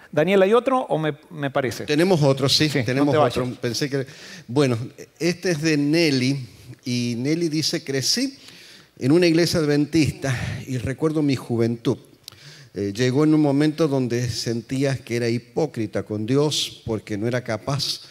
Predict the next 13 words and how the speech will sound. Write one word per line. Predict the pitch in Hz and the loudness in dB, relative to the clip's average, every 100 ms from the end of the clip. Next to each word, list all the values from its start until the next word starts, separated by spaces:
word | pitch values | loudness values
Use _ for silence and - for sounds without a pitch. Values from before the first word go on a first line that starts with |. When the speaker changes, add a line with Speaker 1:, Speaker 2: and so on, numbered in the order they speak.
| - - - | -20 -20 -6
Speaker 2:
con | 117 107 | -4 -2
todas | 131 131 | -2 -2
las | 117 101 | -2 -8
cargas | - 139 143 120 117 104 - | -6 -2 0 0 -2 -4 -6
que | 113 | -8
como | - 104 104 | -6 -4 -2
miembro | 110 127 127 127 | 0 0 0 -2
de | 117 | -2
iglesia | 107 117 123 135 | -2 -2 -2 -4
sentía | 120 110 104 123 123 131 127 - - | -6 -6 -6 -6 -2 -4 -6 -20 -12
que | 101 | -6
debía | 101 107 123 | -2 0 -2
cumplir | 120 135 131 131 139 139 | -2 -4 -4 -2 -2 -2